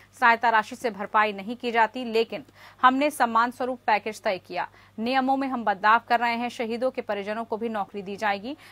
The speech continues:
नवासा नवासी भी नौकरी के पात्र होंगे। इंदिरा गांधी देश के लिए शहीद हो गई, लेकिन खालिस्तान नहीं बनने दिया। उनमें जज्बा था, देश को अखंड रखेंगे, चाहे जान चली जाए। सीएम गहलोत ने कहा कि पाकिस्तान जब बना, वो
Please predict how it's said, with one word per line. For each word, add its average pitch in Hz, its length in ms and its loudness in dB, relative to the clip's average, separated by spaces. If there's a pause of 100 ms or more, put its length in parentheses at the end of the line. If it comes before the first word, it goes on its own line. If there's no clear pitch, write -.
(140)
नवासा 240 500 4
नवासी 208 420 -2
भी 240 160 -6
नौकरी 214 400 -6
के 220 100 -6
पात्र 202 380 0
होंगे। 180 320 -14 (420)
इंदिरा 233 340 2
गांधी 220 340 -2
देश 208 280 -4
के 226 160 -6
लिए 214 220 -4
शहीद 220 420 -8
हो 226 140 -4
गई, 226 220 -4
लेकिन 208 260 -8
खालिस्तान 208 580 -2
नहीं 226 220 -6
बनने 226 240 -4
दिया। 226 260 -6 (600)
उनमें 359 380 0
जज्बा 254 440 4
था, 190 340 2
देश 214 280 -2
को - 120 -6
अखंड 233 400 -2
रखेंगे, 185 440 -10
चाहे 202 340 -4
जान 196 260 -2
चली 170 260 -16
जाए। 175 220 -8
सीएम 208 300 -10
गहलोत 208 400 -8
ने 220 80 -10
कहा 214 260 -2
कि 220 180 -12
पाकिस्तान 214 640 -2
जब 185 180 -6
बना, 208 300 -2
वो 208 280 -4